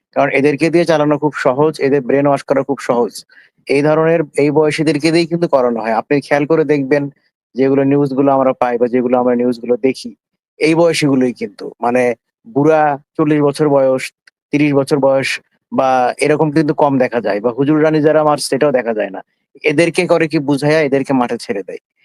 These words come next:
এবং জঙ্গি যদি সত্যিকার, আমি অবশ্য বিশ্বাস করি না বাংলাদেশে যেভাবে জঙ্গি আগে আমরা শুনছি, ওই লেভেলে ছিল, এটা আমি কখনোই বিশ্বাস করি না। যদি থেকেও থাকে, সেটা যে এই গোষ্ঠী থেকে আসার কথা, এবং সেটা আজকে আরো ক্লিয়ার হলো, আমি সত্যি কথা যেটা।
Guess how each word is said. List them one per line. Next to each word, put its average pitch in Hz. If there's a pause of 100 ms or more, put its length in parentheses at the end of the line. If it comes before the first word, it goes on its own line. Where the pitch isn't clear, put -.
(220)
এবং 123 (440)
জঙ্গি 156
যদি 170
সত্যিকার, 170
আমি 147
অবশ্য 180
বিশ্বাস 156
করি 180
না 175
বাংলাদেশে 151
যেভাবে 151
জঙ্গি 143 (320)
আগে 139
আমরা 139
শুনছি, 139 (380)
ওই 139
লেভেলে 151
ছিল, 139
এটা 139
আমি 135
কখনোই 139
বিশ্বাস 131
করি 127
না। 135 (380)
যদি 139
থেকেও 151
থাকে, 175
সেটা 156
যে 135
এই 147
গোষ্ঠী 143
থেকে 143
আসার 131
কথা, 117 (400)
এবং 139
সেটা 139
আজকে 139
আরো 139
ক্লিয়ার 123
হলো, 98
আমি -
সত্যি -
কথা -
যেটা। 427